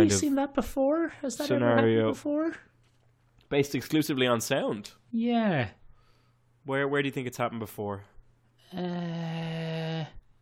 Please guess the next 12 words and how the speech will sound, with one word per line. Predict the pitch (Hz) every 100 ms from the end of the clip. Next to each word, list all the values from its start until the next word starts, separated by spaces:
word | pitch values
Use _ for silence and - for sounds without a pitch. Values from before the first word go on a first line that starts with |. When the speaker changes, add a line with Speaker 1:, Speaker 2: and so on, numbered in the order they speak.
| _ _ _ _ _ _ _ _ _ _ _ _ _
Speaker 1:
shh, | - - - - - - - - - -
people | - - 139
being | 135 135
quiet, | - - 127 131 127 123
people | 151 123
putting | 143 131
their | 127
hands | - 135 131
over | 120
each | 117
other's | 127 117
mouths, | 123 123 127 127 127 120 - - - -